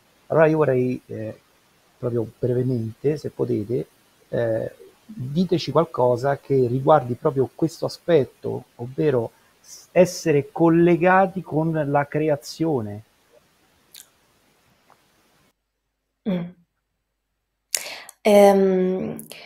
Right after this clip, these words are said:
Speaker 2: direi questo velocemente. Mm,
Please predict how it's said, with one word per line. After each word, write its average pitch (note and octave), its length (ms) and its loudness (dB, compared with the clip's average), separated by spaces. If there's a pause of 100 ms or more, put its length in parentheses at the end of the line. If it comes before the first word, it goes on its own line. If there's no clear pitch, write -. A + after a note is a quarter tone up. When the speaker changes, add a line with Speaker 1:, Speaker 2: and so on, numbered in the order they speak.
(600)
Speaker 2:
direi A3 380 8
questo G3+ 360 6
velocemente. E3 1200 0 (380)
Mm, G#3 380 -6